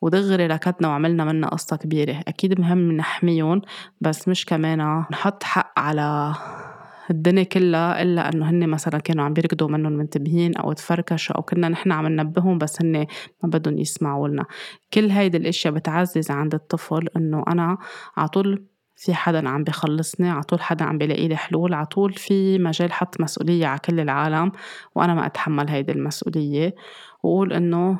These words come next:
حق على الدنيا كلها قل علي. هون بصير عم بيلعب دور الضحية شوي شوي، وبعدين في يتحول ليصير عم بيعمل تلاعب عاطفي مع الأهل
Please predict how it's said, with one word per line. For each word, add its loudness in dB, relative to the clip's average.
حق -2
على 0
الدنيا 0
كلها 0
قل -2
علي. -2
هون 2
بصير 0
عم -2
بيلعب -2
دور 0
الضحية -2
شوي -2
شوي، 0
وبعدين 0
في -2
يتحول 0
ليصير 0
عم 0
بيعمل 0
تلاعب 0
عاطفي 0
مع -2
الأهل -2